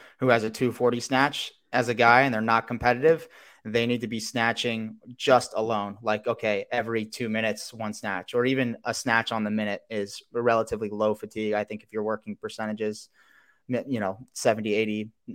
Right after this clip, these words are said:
ninety percent. Um, under fatigue would be like what J R said, every ninety seconds until failure, uh, thirty double unders, one snatch, starting it this way and adding five pounds every interval until you fail.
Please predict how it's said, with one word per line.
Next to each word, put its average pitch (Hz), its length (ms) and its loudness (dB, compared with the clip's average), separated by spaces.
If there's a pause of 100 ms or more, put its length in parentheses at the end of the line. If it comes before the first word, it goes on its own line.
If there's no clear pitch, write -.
(140)
ninety 110 300 0
percent. 107 440 -4 (640)
Um, 110 560 0
under 127 200 4
fatigue 120 460 -2
would 110 140 -2
be 120 80 2
like 113 140 2
what 110 100 -6
J 113 100 0
R 110 160 4
said, 107 240 -2
every 117 260 -2
ninety 113 280 -2
seconds 110 400 -4
until 110 240 -6
failure, 107 520 -2
uh, 104 340 -2 (180)
thirty 120 240 2
double 113 260 0
unders, 110 500 -2
one 110 280 -2
snatch, 104 480 -2
starting 110 340 2
it 104 140 -4
this 113 200 0
way 113 220 2
and 113 80 -6
adding 104 320 0
five 107 320 0
pounds 104 500 -4
every 107 300 -4
interval 104 460 -2
until 104 200 -10
you 98 120 -8
fail. 95 360 -4